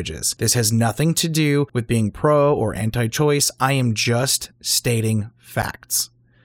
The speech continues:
Next, since statistically abuse happens less towards partners and children and less in good marriages, this creates safer neighborhoods and communities, which has a direct relation to the likelihood of your child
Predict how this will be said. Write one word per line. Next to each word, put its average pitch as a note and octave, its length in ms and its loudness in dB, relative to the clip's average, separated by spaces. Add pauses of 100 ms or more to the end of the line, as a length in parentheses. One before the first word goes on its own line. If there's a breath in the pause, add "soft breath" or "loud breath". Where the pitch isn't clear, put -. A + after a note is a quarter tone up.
(180 soft breath)
Next, B2+ 580 -2 (1400 soft breath)
since B2 260 2
statistically B2 800 0
abuse A#2+ 800 0 (240 soft breath)
happens A#2+ 420 0
less A#2 460 0 (180)
towards A#2+ 340 0
partners C3 520 -2
and C3+ 140 -4
children B2+ 640 0
and A2+ 180 -2
less C3+ 520 0
in B2+ 160 -2
good C#3+ 180 2
marriages, A2+ 440 -2
this C#3 140 0
creates B2+ 540 0
safer C#3+ 540 0
neighborhoods A#2+ 720 -2
and A2 180 -6
communities, A2+ 680 -2
which C#3+ 220 2
has C3+ 240 0
a B2+ 120 -2
direct D3+ 460 0
relation B2 480 2
to C3 100 -2
the C#3+ 100 0
likelihood D#3 540 0
of C#3 80 -4
your D3 80 -2
child D3 640 -2